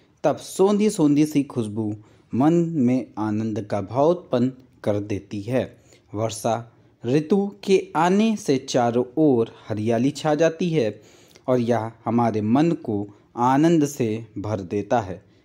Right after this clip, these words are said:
इसलिए मुझे यह मौसम पसंद है। चलिए देखते हैं अगला प्रश्न क्या है, उसे भी नोट डाउन कर लीजिए। तो बेटा आगे आपको क्या दिया गया प्रश्न, देखिए यहाँ पर दिया गया है कि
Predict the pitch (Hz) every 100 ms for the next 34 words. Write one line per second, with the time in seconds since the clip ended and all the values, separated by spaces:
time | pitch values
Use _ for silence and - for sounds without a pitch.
0 | _ 107 - 107 113 117 - 104 101 110
1 | 104 - _ _ - 117 110 104 104 _
2 | 104 110 135 151 156 151 - - 92 90
3 | 95 117 - - _ - 113 - _ _
4 | _ _ _ - 104 110 123 127 190 196
5 | 185 190 175 165 156 - 107 110 170 175
6 | 240 208 190 _ _ - 123 113 98 107
7 | 147 151 147 120 95 - 92 _ _ -
8 | _ _ _ _ _ _ _ _ - 196
9 | 175 117 - - 139 143 165 170 - 165
10 | - 160 160 160 165 170 170 175 - -
11 | 120 113 - 110 110 123 135 123 127 139
12 | 131 131 147 - _ _ _ 180 143